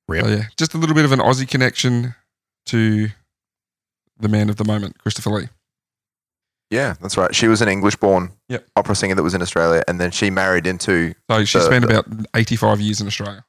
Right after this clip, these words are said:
Speaker 3: Yeah, and then she married into the, the
Speaker 1: It's
Speaker 3: Carandini.
Speaker 1: been eighty-five years.
Speaker 3: Yeah.
Speaker 2: Tour-, touring around, did a lot of, uh, concerts in Sydney, Melbourne, stuff like that. She was apparently a very well-known Australian opera singer. It's also said that Lee,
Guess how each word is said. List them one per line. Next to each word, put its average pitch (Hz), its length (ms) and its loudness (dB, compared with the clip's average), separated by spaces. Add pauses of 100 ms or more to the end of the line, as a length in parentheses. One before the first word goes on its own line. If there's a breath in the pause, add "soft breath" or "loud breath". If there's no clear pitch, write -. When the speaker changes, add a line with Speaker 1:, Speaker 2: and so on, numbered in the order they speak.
Speaker 3:
Yeah, 104 140 2
and 87 80 0
then 87 100 0
she 95 160 -2
married 87 280 2
into 85 200 0
the, 80 260 2
the 76 140 0
Speaker 1:
It's - 80 0
Speaker 3:
Carandini. 92 580 0
Speaker 1:
been - 140 -2
eighty-five 180 1080 -4
years. 151 480 -12
Speaker 3:
Yeah. 101 120 -2
Speaker 2:
Tour-, 131 220 4
touring 127 340 2
around, 110 300 4
did 110 100 -2
a 107 40 2
lot 107 160 4
of, 104 280 2
uh, 107 200 -2
concerts 107 440 -4
in 104 100 -4
Sydney, 104 360 -4
Melbourne, 104 480 -4 (180)
stuff - 180 -14
like 101 140 -10
that. 107 140 -6
She 107 100 -2
was 104 80 -4
apparently 117 460 -4
a 107 40 -2
very 110 220 0
well-known 107 500 -2
Australian 107 420 -4
opera 104 220 -6
singer. 85 260 -10 (800)
It's 147 140 0
also 202 280 4
said 135 380 2
that 120 480 2 (540)
Lee, 123 420 2